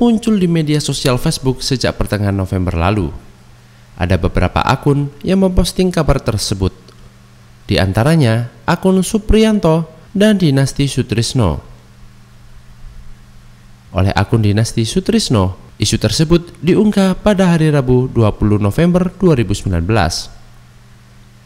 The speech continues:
Kasus perselingkuhan antara Sutrisno, mantan Bupati Kediri, dan Nela Karisma kerap terdengar. Bahkan, isu ini telah menyebar di kalangan masyarakat dan lingkungan Pemkab Kediri.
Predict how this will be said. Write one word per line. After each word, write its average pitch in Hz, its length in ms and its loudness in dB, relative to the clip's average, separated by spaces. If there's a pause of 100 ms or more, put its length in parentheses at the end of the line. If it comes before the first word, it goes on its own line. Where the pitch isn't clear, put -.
(2250)
Kasus 156 320 -2
perselingkuhan 170 720 0
antara 135 320 0
Sutrisno, 123 720 -2
mantan 107 320 -2
Bupati 101 400 -2
Kediri, 143 480 0 (400)
dan 180 180 4
Nela 175 220 2
Karisma 156 560 -2
kerap 113 320 -2
terdengar. 95 720 0 (1080)
Bahkan, 104 560 0
isu 131 240 0
ini 190 160 2
telah 180 240 2
menyebar 175 400 2
di 165 80 0
kalangan 151 400 0
masyarakat 139 800 -2
dan 139 240 2
lingkungan 120 480 0
Pemkab 160 400 -2
Kediri. 110 560 0